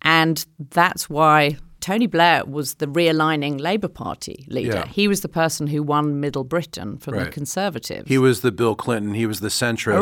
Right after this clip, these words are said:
Speaker 1: Right.
Speaker 2: of Great
Speaker 1: But
Speaker 2: Britain.
Speaker 1: the Iraq War clouded his legacy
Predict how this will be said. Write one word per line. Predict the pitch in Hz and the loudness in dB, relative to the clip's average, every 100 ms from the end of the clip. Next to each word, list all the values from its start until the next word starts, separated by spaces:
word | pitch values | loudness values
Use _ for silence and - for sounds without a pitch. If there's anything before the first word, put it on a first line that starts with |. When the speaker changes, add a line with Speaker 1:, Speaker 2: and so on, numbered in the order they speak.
| 262 | 6
Speaker 1:
Right. | 190 95 | 4 2
Speaker 2:
of | 87 - | -4 -10
Great | - | 4
Speaker 1:
But | 175 170 | 6 6
Speaker 2:
Britain. | 117 - - - - - | 2 -4 -6 -12 -20 -4
Speaker 1:
the | 185 180 | 2 2
Iraq | 175 196 214 180 - | 4 6 6 4 -4
War | 151 180 175 - - - 165 - _ | 0 2 2 0 -6 -8 -10 -16 _
clouded | - 160 151 151 139 | -4 2 2 2 -2
his | 156 139 143 | -4 -4 -2
legacy | 127 120 117 - - - - | -2 -4 -8 -8 -10 -10 -12